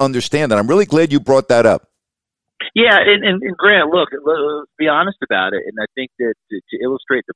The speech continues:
Speaker 2: point, if Miami last year is not in playoff contention, then I think when they make the move to Tua, they don't ever even call for Ryan Fitzpatrick unless Tua's hurt. Like, they would just say, "Look,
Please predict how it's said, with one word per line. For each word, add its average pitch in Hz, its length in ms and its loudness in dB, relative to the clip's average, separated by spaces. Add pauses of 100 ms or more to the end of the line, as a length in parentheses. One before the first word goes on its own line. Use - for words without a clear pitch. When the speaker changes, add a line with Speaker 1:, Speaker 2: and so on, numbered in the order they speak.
(120)
Speaker 2:
point, 113 240 -12 (580)
if 135 120 -4
Miami 170 520 0
last 151 320 0 (100)
year 139 140 -6
is 113 60 -20 (140)
not 120 240 -4
in 135 60 -10 (160)
playoff 123 240 -4 (120)
contention, 117 480 -16 (1160)
then 127 140 -4 (120)
I 135 140 0
think 170 240 -4
when 139 140 -2
they 117 100 -2
make 131 240 -4 (100)
the 120 80 -4 (100)
move 143 320 0 (100)
to 107 60 -8 (160)
Tua, 98 340 -6 (440)
they 123 100 0
don't 123 220 -2
ever 117 260 0 (140)
even 113 240 -10
call 123 300 0
for 110 80 -4
Ryan 95 320 0
Fitzpatrick 95 500 -4
unless 98 180 -6 (100)
Tua's 90 200 -6
hurt. 85 200 -6 (1200)
Like, 123 200 0
they 131 140 2
would - 100 -4
just 131 220 -2
say, 120 160 0
"Look, 123 280 -2